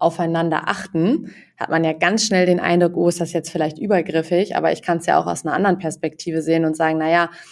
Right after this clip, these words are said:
das ist halt aber auch irgendwie eine Sorgfaltspflicht im, ähm, Endeffekt, die ja auch ein Arbeitgeber zu leisten hat, das muss man ja auch einfach mal sagen, aber natürlich auch, was Kollegen, finde ich, untereinander sich durchaus, ähm,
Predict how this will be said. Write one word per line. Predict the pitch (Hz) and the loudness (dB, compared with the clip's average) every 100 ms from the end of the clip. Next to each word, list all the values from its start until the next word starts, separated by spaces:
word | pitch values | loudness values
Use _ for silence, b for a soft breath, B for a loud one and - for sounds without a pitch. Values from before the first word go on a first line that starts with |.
| B | B
das | - 165 | -10 -8
ist | 160 | -2
halt | 170 - | 0 2
aber | 127 160 | 2 2
auch | 156 | 2
irgendwie | - 165 165 160 165 165 - b b - | 0 -2 -2 -4 -2 -2 -4 b b -4
eine | 170 | 0
Sorgfaltspflicht | 151 160 165 - 180 - 196 202 202 | 4 2 2 2 0 0 2 2 0
im, | - 160 156 156 | -2 0 -2 -4
ähm, | 165 156 156 160 156 _ _ _ _ _ _ - | -4 -2 -2 -4 -6 _ _ _ _ _ _ -2
Endeffekt, | 165 165 - 165 165 - | -2 0 -2 -4 -4 -2
die | |
ja | 156 - | 0 0
auch | 135 | -4
ein | |
Arbeitgeber | 151 160 160 - 160 160 | -2 0 0 -2 0 0
zu | - | -2
leisten | 151 143 151 - 196 | -6 -4 -4 -2 -2
hat, | 202 | -2
das | 180 | -2
muss | 170 165 | -4 -4
man | 156 | -2
ja | 156 | 0
auch | 160 | -2
einfach | 160 - 185 | -2 -4 -4
mal | 180 175 | -4 -2
sagen, | 180 180 202 220 247 B B B | 2 2 0 -2 -6 B B B
aber | - 165 156 | 0 0 2
natürlich | 151 147 165 175 190 - | -2 -4 -4 -4 -4 2
auch, | 151 165 190 - | 4 4 2 -6
was | 156 - | -12 -10
Kollegen, | - 151 254 311 | -6 -2 0 -2
finde | - 151 | -2 -6
ich, | - | -4
untereinander | 165 156 151 156 165 | -8 -6 -6 -2 -2
sich | 160 156 - | -4 -6 -8
durchaus, | 160 175 - 170 175 - - | -8 -6 -2 0 0 -4 -4
ähm, | 170 165 170 170 165 - | 0 0 0 -2 -4 -10